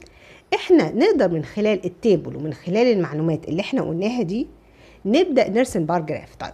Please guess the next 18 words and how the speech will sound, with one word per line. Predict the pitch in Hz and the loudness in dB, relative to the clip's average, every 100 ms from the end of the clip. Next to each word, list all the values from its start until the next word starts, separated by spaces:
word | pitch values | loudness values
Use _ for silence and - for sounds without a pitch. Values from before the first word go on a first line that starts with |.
| - | -8
الأول | 196 285 370 392 294 | -4 0 2 2 -2
هنفهم | 165 143 175 - 208 | -6 -6 -4 -4 -6
الأول | 143 147 220 214 175 | -6 -4 -2 -2 -4
نرسمه | 156 - 208 | -6 -4 -2
زي | 165 165 | 0 -2
مع | 120 | -4
بعض. | - - - - - _ - - - - | -12 -20 -20 -20 -20 _ -20 -20 -10 -6
احنا | - 220 | -2 2
قلنا | 349 415 | 4 4
إن | 294 | 4
في | - 277 | 2 -2
أكسس، | 277 277 - 240 - _ _ _ _ _ _ _ _ _ _ _ _ _ _ _ _ _ _ _ | -2 -4 -4 -4 -6 _ _ _ _ _ _ _ _ _ _ _ _ _ _ _ _ _ _ _
بمعنى | 190 185 233 220 165 147 | -4 0 2 0 -2 -6
س-، | 170 - _ 160 143 - _ _ _ - 170 - | -12 -20 _ -16 -16 -18 _ _ _ -20 -10 -4
نعمل | 233 190 - | -2 -2 -4
أكسس | 214 - 170 | -6 -6 -10
كده | - 185 233 359 - - _ _ _ _ _ _ _ _ _ _ - - - - _ _ - _ _ _ - | -4 -2 0 -2 -12 -20 _ _ _ _ _ _ _ _ _ _ -20 -18 -18 -18 _ _ -20 _ _ _ 2
هوريزونتال. | 247 175 202 175 - | 6 6 4 -2 -6